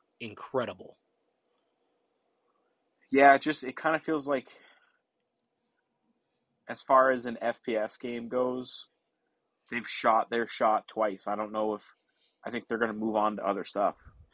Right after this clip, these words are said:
Speaker 1: I think we'll still get an F P S game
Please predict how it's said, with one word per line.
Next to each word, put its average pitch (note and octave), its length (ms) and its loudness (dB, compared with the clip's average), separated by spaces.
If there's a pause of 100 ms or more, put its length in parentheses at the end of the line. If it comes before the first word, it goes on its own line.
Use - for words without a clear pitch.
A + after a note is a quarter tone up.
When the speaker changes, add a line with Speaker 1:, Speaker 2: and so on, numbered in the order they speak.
(300)
Speaker 1:
I E3 100 4
think B3 240 -2
we'll E3+ 100 4
still D#3 240 2
get C3 420 2
an B2 160 -10
F A2+ 180 -6
P A#2+ 180 -2
S A2 220 -4
game G2+ 480 -6